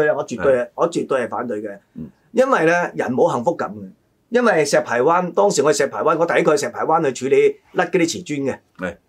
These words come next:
Speaker 1: 我第一個過去嘅，亦都係當時嘅劉司長邀請我過去幫手嘅。噉但係睇到石排灣嗰種境況，同埋呢，入邊嗰種密度呢，你睇樂群樓呢，樂群樓佢起嘅時候有冇根據街應起啊？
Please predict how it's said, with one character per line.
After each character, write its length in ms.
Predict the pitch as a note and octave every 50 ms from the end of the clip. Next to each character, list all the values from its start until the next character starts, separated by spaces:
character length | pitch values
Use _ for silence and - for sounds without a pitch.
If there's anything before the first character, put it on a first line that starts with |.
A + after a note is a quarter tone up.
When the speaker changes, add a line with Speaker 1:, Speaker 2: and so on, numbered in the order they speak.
| _ _
Speaker 1:
我 100 | - -
第 80 | - E3+ F3
一 20 | G#3
個 120 | F#3+ F3
過 260 | E3 D#3 D3 C#3+ D3
去 80 | C#3+ D3+
嘅， 100 | C#3 C3
亦 100 | C#3+ C#3
都 180 | C#3+ A#3 A3+
係 120 | F3 D#3 D3+
當 300 | G3+ G3 G#3 A3 G#3+ G3
時 160 | - - A2 A2+
嘅 120 | B2+ D3+ D3
劉 140 | B2+ A#2
司 160 | A#2+ - F#3 F3
長 260 | - D3+ D3 E3+ F3
邀 140 | F#3+ G3+ G3+
請 220 | - - C#3 D3
我 140 | A#2 B2 C#3+
過 220 | - C#3 C3+ C3+
去 60 | B2+
幫 180 | - D#3+ D#3 D#3
手 120 | - - G#2 A2+
嘅。 140 | A#2+ A2+ - - _ _ _ _ _ _ _ _ _ _ _ _ _ _ _ _ _ -
噉 180 | G3+ A#3+ C4+ B3+
但 100 | E3+ D3+
係 320 | D#3+ D#3 D#3 D#3 D3+ - _ _ _ _ _ _ -
睇 180 | - D#3+ G3+ G3+
到 260 | A3 G#3 G#3+ G#3+ G#3 -
石 120 | F#3+ D#3+ D3+
排 160 | - - A2+ A#2
灣 240 | C#3 F3 F#3 G3
嗰 80 | F#3 G#3+
種 240 | - D#3+ D#3 E3+ E3
境 260 | - - - D#3 E3
況， 320 | D#3+ - C3+ B2+ B2 B2 - - _ _ _ _ _ _
同 120 | - A2
埋 240 | C3+ C#3 C3 B2 C3+
呢， 220 | E3+ F#3 F#3 F3+ F3+
入 160 | F3 E3+ D3+ C3+
邊 100 | C3 C#3+
嗰 100 | C#3+ F#3
種 200 | - - D#3+ E3+
密 140 | F#3+ G3+ E3+ - - - _
度 240 | - B2+ B2 B2+ C#3+
呢， 160 | D#3 D#3 D#3+
你 100 | D3+ D#3+
睇 140 | E3 D#3+ D#3
樂 320 | D#3+ C#3+ - - - G#2+
群 100 | G#2 G#2+
樓 200 | A2 G#2 G2+ A2+
呢， 240 | B2+ C3+ C#3 C3+ C#3 - _ _ _ _ _ _ _
樂 260 | - E3+ E3+ E3+ -
群 120 | - C#3+ C#3
樓 280 | C3 A#2+ B2 B2+ B2
佢 180 | - D#3 E3 -
起 60 | C#3 D3+
嘅 220 | D#3+ F3 F3+ E3
時 180 | - - A2+ A#2
候 200 | A#2 A#2 B2 A#2+
有 100 | B2+ C#3+
冇 140 | E3 E3+ E3+
根 240 | E3+ F#3 F3+ F3+ E3
據 140 | D3+ C#3
街 240 | - E3+ D3 D3 E3
應 180 | D3+ C3 B2 A#2
起 200 | A2 A2 A2 -
啊？ 40 | -